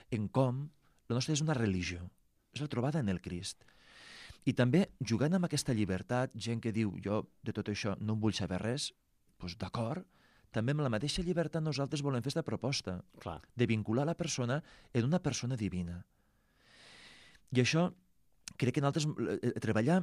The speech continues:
Speaker 1: és aquesta diversitat. És dir, la gent no creurà, hi haurà gent que creurà altres credos, hi haurà gent que serà cristiana. Respectem i afavorim. Afavorim, què afavorim? Que la persona pugui ser lliure. Però també diria una cosa.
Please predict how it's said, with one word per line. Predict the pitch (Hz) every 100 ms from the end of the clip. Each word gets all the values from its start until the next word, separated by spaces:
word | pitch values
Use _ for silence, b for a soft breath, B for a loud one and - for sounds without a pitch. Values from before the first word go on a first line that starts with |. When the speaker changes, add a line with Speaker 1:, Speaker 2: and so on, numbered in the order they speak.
| - -
Speaker 1:
és | 135 123
aquesta | 160 180
diversitat. | 139 95 92 87 87 - - _ _ _ _ _
És | 107
dir, | 104 95
la | 107
gent | 117 113
no | 101
creurà, | 92 107 170 - -
hi | 117
haurà | 110
gent | 104
que | 98
creurà | - 95 98
altres | - 98 - -
credos, | 156 151 185 - b b
hi | 120
haurà | 110
gent | 117
que | 98
serà | 98 95
cristiana. | - 87 165 165 - _ _ _ _ _ - - - - _ -
Respectem | 120 - - 175 190
i | 120
afavorim. | 101 95 117 104 B B
Afavorim, | - 123 139 196 - B B B -
què | 165
afavorim? | 160 139 110 98 -
Que | 131
la | 120 120
persona | 117 160
pugui | 156 147 143
ser | 131 110
lliure. | 104 90 85 - _ _ B B B B B B -
Però | 120
també | 143 180
diria | 165 135
una | 117
cosa. | 104 101 90 87